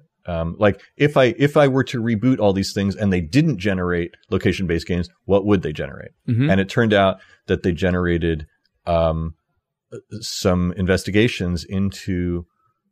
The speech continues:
Speaker 1: the notion of cities as biological superorganisms.
Speaker 2: Okay.
Speaker 1: Um, that, like, uh, you know, to, to, to understand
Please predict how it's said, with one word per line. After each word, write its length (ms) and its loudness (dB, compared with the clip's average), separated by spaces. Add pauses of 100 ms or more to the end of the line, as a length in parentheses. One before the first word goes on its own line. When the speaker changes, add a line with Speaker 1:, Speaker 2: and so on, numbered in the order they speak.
(480)
Speaker 1:
the 200 0
notion 720 2
of 400 -6
cities 640 -2
as 220 -4
biological 840 0
superorganisms. 840 -10 (280)
Speaker 2:
Okay. 120 -6
Speaker 1:
Um, 300 -4 (240)
that, 220 0
like, 320 2 (680)
uh, 40 -10
you 160 -4
know, 320 0
to, 180 -6
to, 680 2
to 160 -6
understand 800 0